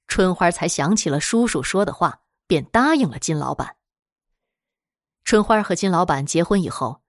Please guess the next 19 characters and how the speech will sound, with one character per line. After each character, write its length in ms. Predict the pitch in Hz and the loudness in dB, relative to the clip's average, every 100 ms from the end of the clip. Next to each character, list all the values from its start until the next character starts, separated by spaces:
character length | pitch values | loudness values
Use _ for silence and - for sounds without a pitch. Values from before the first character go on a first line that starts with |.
| _ | _
对 140 | - 170 | -2 0
丈 240 | 214 170 | 2 0
夫 240 | 131 135 135 | -2 -8 -8
说 220 | - 190 | 0 0
起 140 | 190 - | 2 -2
了 100 | - | -4
叔 240 | - 233 | 0 0
叔 260 | - 127 - | 0 -6 -6
曾 260 | - - 190 | -10 -4 -2
对 140 | 208 | -2
她 140 | - 196 | -2 -6
说 260 | - 262 | 0 0
的 80 | - | 0
那 160 | 165 165 | -2 -2
些 160 | 196 | -2
话。 280 | 214 220 - _ _ _ _ _ _ _ _ _ _ | 0 -2 -4 _ _ _ _ _ _ _ _ _ _
金 220 | - 381 | 0 2
老 180 | 302 165 | 2 0
板 300 | 139 131 - | -4 -4 -8